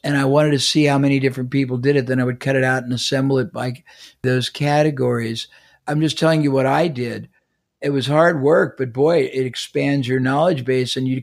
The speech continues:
you, you no longer look at anything from a monodimensional perspective. Now, all of a sudden, you've got a three D set of glasses.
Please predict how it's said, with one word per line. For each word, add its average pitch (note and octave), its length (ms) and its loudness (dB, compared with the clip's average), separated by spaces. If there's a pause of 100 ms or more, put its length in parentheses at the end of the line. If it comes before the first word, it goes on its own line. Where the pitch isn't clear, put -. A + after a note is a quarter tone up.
you, D#3 180 -6
you D3+ 200 -2
no C#3+ 180 2
longer C#3+ 380 2
look C#3 420 0
at C#3 140 -2
anything C3 460 0
from B2+ 260 -2
a B2 80 0
monodimensional B2+ 1200 0
perspective. B2+ 760 -2
Now, C3+ 260 2
all C3 80 2
of B2 80 -2
a B2 40 -4
sudden, B2 300 -2
you've B2+ 200 -2
got B2 180 -2
a A2+ 80 -6
three C3 340 -2
D A#2+ 260 -2
set A#2+ 260 -4
of A2 80 -8
glasses. B2 680 -4